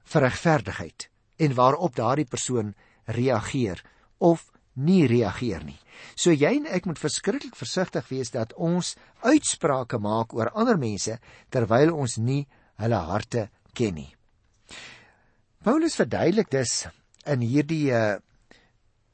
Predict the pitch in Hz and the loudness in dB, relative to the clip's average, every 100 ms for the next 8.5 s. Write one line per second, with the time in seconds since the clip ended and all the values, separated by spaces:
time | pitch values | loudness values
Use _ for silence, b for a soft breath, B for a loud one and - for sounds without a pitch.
0 | _ _ _ 117 151 131 120 120 113 170 | _ _ _ -4 0 0 0 -4 -2 2
1 | 175 151 131 113 - 160 120 - 85 92 | 0 0 -4 -4 -2 -2 -2 -6 -10 -12
2 | _ B B B B B - - 151 120 | _ B B B B B -10 0 0 0
3 | - 143 104 78 - _ 110 107 120 208 | 0 0 0 -4 -14 _ -4 0 0 0
4 | 285 _ 139 123 120 294 - 147 135 135 | -2 _ -4 -2 2 0 0 -2 0 2
5 | 120 - - 285 302 262 160 92 123 - | 2 0 -2 0 0 0 0 0 0 0
6 | - _ _ _ _ _ _ _ 104 131 | -8 _ _ _ _ _ _ _ 0 0
7 | 123 120 143 226 254 - 180 - - 196 | 2 0 4 6 6 4 0 -2 0 2
8 | 180 139 - 82 - | 4 2 -2 -14 -14